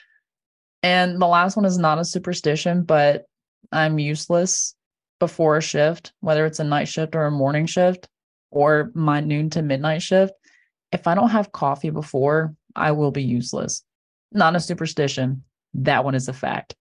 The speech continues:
So I know those are a couple of them, and there's probably a plethora more. I just kinda wanna throw some out that I've learned along the way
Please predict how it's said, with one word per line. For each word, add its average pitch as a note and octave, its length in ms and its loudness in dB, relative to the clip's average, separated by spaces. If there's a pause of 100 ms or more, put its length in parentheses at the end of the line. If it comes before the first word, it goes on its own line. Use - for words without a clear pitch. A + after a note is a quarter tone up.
So - 160 0
I A#3+ 60 6
know A3+ 180 6
those C4 200 4
are C#4 80 6
a C#4 80 0
couple G3 280 2
of D#3 120 2
them, F3 260 -2 (320)
and E3+ 200 0
there's E3 220 0 (560)
probably A3 500 4
a F3 80 4
plethora F3+ 600 0
more. D3 480 -2 (360)
I E3+ 100 0
just F#3+ 180 -2
kinda A3+ 140 6
wanna F#3 240 4
throw D#3+ 200 2
some E3 220 -4
out D#3 300 2
that D3 420 0
I've D3+ 240 0
learned D3+ 340 -2
along C#3+ 280 -2
the C#3+ 80 -2
way D3+ 400 -2